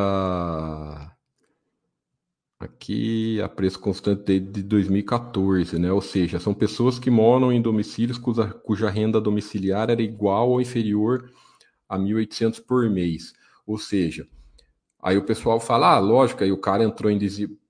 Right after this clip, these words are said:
perde o emprego, naturalmente ele entra em inadimplência." Mas esse, esse nível de imóvel ainda o valor é bem mais baixo, né? Esse, esse imóvel Minha Casa Minha Vida, o valor da prestação é mais baixo ainda.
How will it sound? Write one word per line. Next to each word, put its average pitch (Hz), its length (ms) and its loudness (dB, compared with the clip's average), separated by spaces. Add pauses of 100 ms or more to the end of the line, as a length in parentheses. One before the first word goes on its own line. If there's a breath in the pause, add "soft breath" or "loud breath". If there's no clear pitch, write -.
(500)
perde 104 280 4
o 101 40 2
emprego, 113 680 0
naturalmente 98 920 0
ele 139 200 0
entra 127 200 -4
em 135 40 -2
inadimplência." 135 880 -4 (1800 soft breath)
Mas 110 720 4 (800)
esse, 120 320 0
esse 120 480 -2
nível 160 300 0
de 131 100 -2
imóvel 113 680 0
ainda 131 400 0
o 180 140 0
valor 147 340 2
é 160 60 2
bem 120 180 0
mais 170 220 -2
baixo, 151 420 -2
né? 87 160 -6
Esse, 87 140 -10
esse - 180 -16
imóvel 95 300 -2
Minha 98 120 -2
Casa 95 280 -4
Minha 92 180 -4
Vida, 107 200 -4
o 107 40 -4
valor 101 320 0
da 131 80 -4
prestação 120 600 -6
é - 20 -2
mais 147 240 -4
baixo 117 320 -4
ainda. 165 440 -4